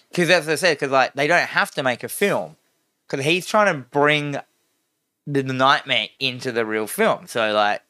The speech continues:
uh, it's into the, into the real world. And so he's bending the rules of reality,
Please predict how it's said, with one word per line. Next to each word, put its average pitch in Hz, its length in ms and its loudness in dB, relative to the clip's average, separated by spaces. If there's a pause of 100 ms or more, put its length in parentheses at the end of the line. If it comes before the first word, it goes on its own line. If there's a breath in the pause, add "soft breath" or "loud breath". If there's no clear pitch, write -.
(120)
uh, 117 180 2
it's 120 100 -6
into 123 160 -10
the, 123 200 -2
into 131 180 -6
the 120 120 -2
real 117 340 0
world. 107 460 2 (680)
And 123 100 -8
so 127 160 2
he's 135 160 -4
bending 123 680 -4
the 120 100 0
rules 113 360 0
of 104 140 -4
reality, 104 680 0